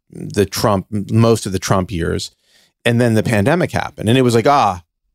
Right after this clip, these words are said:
the culmination of all of the worst things. It's like, now we're literally, like, dying. Now we're all gonna die. And there was a pretty early period. I mean, when I, I, when I wrote about it, it was, um, Mo Willems, who has,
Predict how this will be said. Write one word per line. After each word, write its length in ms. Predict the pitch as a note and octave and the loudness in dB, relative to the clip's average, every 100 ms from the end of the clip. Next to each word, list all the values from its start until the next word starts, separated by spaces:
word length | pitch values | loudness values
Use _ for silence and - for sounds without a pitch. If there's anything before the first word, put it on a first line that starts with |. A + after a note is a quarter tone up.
| - | -4
the 80 | A2+ | -2
culmination 600 | C#3+ C3 A2+ G#2+ - G2 | 0 2 2 0 0 0
of 80 | |
all 180 | G2+ G2 | 2 2
of 80 | F#2+ | 2
the 80 | G2 | 0
worst 320 | F#2 F#2 - | 0 0 -2
things. 240 | F#2+ F2+ | -2 0
It's 140 | F2 F#2+ | -2 -2
like, 100 | F#2 | -2
now 220 | G2 F#2+ | 0 0
we're 140 | F#2 F#2 | 2 2
literally, 500 | G2 F#2+ F2+ F2+ F2 | 2 2 2 0 0
like, 280 | F2 F2 | -2 -2
dying. 360 | F#2 F2 E2+ E2 | -2 -2 -2 -2
Now 80 | G2+ | 0
we're 180 | G#2 G2+ | 2 2
all 140 | F#2+ | 2
gonna 180 | D#3 G#2 | -2 -6
die. 280 | E2 D2+ - _ _ _ _ _ _ _ | -6 -6 -10 _ _ _ _ _ _ _
And 520 | A#2+ B2 B2 B2 B2+ A#2 | 0 2 4 4 2 2
there 120 | B2+ | 2
was 120 | B2 | 2
a 80 | C3 - | 0 -4
pretty 280 | - G3+ G#3 - | -2 0 2 2
early 260 | C#3+ B2+ | 4 4
period. 380 | - C3+ C#3+ A#2+ | 2 2 4 4
I 40 | |
mean, 140 | G#2 G2 | 2 2
when 100 | G2+ | 2
I, 160 | G#2+ - | 2 -2
I, 160 | G#2+ A#2 | 0 0
when 160 | A2 | 2
I 120 | G#2 A2+ | 0 4
wrote 220 | C3 A#2 | 4 4
about 240 | G#2 G2+ | 2 2
it, 60 | G2+ | 2
it 40 | |
was, 260 | G2 F#2 - | 0 0 2
um, 400 | F#2+ F#2 F2+ F2+ _ _ _ _ | 2 2 -2 -6 _ _ _ _
Mo 180 | G2+ A#2 | 2 2
Willems, 480 | A2+ A2+ A#2 G2 - | 4 4 2 0 -2
who 160 | G2+ F#2 | -2 0
has, 240 | F#2 - | 0 -2